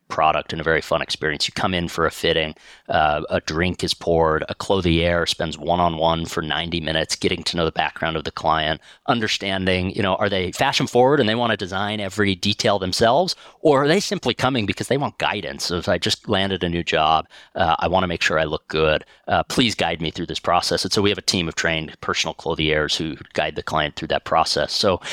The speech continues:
it's a very experience-driven business, uh, which we like.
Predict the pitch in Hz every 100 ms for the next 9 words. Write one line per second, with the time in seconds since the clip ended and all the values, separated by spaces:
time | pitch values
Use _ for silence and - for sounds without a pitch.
0 | - - 135 123 147 131 - - 104 110
1 | - 113 110 104 104 110 - - - 98
2 | 90 95 - 87 80 87 -